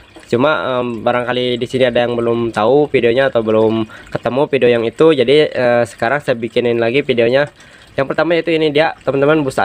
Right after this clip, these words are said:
ajaib, ya. Nih, kelihatan nggak nih? Ini busa ajaib, ya. Seperti ini, ini busa ajaib untuk, eh, membersihkan kaca akuarium, ya. Pertama, ini. Terus yang kedua, teman-teman, yaitu ini dia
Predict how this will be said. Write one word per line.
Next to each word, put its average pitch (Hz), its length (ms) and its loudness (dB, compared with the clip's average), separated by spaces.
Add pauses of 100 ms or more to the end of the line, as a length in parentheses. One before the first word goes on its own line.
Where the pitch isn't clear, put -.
ajaib, 131 240 0
ya. 143 240 -2
Nih, 120 240 -6
kelihatan 143 320 -2
nggak 123 160 0
nih? 104 160 -4 (880)
Ini 135 80 2
busa 127 320 0
ajaib, 123 400 0
ya. 151 240 0 (240)
Seperti 127 400 0
ini, 156 240 2
ini 151 160 2
busa 131 240 0
ajaib 131 400 0 (480)
untuk, 123 560 2
eh, 113 560 2
membersihkan 113 640 -2
kaca 113 320 -4
akuarium, 123 480 2
ya. 147 240 0 (480)
Pertama, 120 560 -2 (400)
ini. 147 480 0 (380)
Terus 165 320 2
yang 143 160 2
kedua, 156 400 -2
teman-teman, 156 400 -6
yaitu 143 400 -2
ini 127 160 2
dia 123 240 0